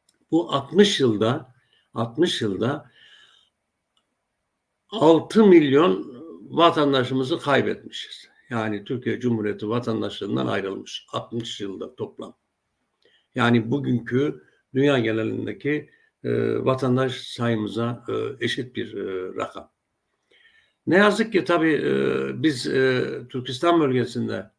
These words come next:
yola çıktığımız zaman Türkler Türkistan bölgesinden, e, Batılıların Orta Asya dedikleri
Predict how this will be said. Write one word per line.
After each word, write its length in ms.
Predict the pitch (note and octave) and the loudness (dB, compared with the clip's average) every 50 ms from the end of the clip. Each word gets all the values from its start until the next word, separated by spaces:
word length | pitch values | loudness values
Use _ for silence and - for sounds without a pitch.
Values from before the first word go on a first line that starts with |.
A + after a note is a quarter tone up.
| _ - | _ -6
yola 240 | A2+ A2+ B2 A#2 A#2+ | -4 -2 -2 -2 -4
çıktığımız 400 | - A#2+ - - D3+ F#3 G#3 D3 | -8 -12 -8 -4 0 0 0 2
zaman 220 | B2+ A2 G2 - | 0 -2 -4 -6
Türkler 400 | - A2+ G#2+ - C3 B2 - - - _ _ - _ _ _ _ _ _ - | -10 -14 -12 -6 -4 -4 -4 -4 -8 _ _ -20 _ _ _ _ _ _ -6
Türkistan 600 | - A#2 A2 A2+ B2 A#2+ - - C3+ C#3 C#3+ C3+ | -4 -4 -4 -4 -8 -12 -4 -2 0 0 2 2
bölgesinden, 720 | B2 A#2 A2+ A#2 G#2 - A#2 A2+ A2 A2 A2 G#2 G2+ - _ _ _ _ _ _ _ _ _ _ B2+ | 0 0 0 -2 -4 -6 -6 -6 -4 -4 -4 -6 -8 -12 _ _ _ _ _ _ _ _ _ _ -8
e, 380 | A#2 A2 A2 A2 A2 G#2+ A2 | -6 -6 -4 -4 -4 -2 -2
Batılıların 680 | A#2 A#2+ A#2+ - B2 A#2+ A#2+ A#2 A#2 A#2 A2+ A#2 - - _ _ _ _ _ _ _ _ - | -2 -2 0 2 2 2 4 4 2 2 0 -2 -4 -10 _ _ _ _ _ _ _ _ -6
Orta 280 | B2 A2+ A#2 - C3+ B2+ | -6 -6 -4 -2 0 0
Asya 320 | A#2 A2+ - A2+ G#2 G#2 | 0 -2 -2 -4 -4 -2
dedikleri 640 | A2+ A2 A2 G#2 - - A2+ A2+ G#2+ G#2+ G2+ - | -4 -6 -6 -6 -6 -2 -2 0 0 0 -2 -4